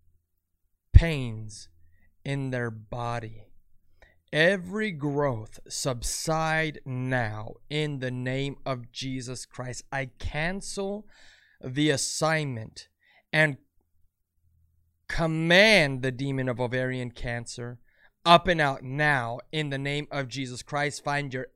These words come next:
exit out of the women of God. Rabashata. Right now, in the name of Jesus Christ,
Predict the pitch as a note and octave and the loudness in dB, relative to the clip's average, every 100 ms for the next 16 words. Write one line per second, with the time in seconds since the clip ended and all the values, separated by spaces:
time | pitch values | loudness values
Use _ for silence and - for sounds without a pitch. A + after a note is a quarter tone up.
0 | - E3+ D#3 E3+ F#3 - C#3+ C#3+ D3 C3 | 0 0 0 -6 -8 -4 -2 -2 -4 -8
1 | A#2+ C3 B2+ C3+ D3 D3+ D3+ C3+ A#2+ - | -8 -8 -6 -6 -4 -8 -8 -12 -14 -8
2 | B2+ A#2 A2+ A#2 B2 B2+ B2 A#2+ - B2 | -6 -6 -8 -8 -8 -8 -10 -10 -12 -14
3 | A#2+ - A#2+ A2+ - - - - _ C3 | -14 -12 -12 -12 -18 -20 -20 -20 _ 0
4 | C#3+ E3+ G3+ F#3 G#3 G#3+ G#3 F3+ F3 F3 | 6 6 6 6 8 8 6 2 0 2
5 | F3+ E3+ C#3+ E3 D3 - E3+ E3+ | 2 0 -2 -2 -2 4 4 4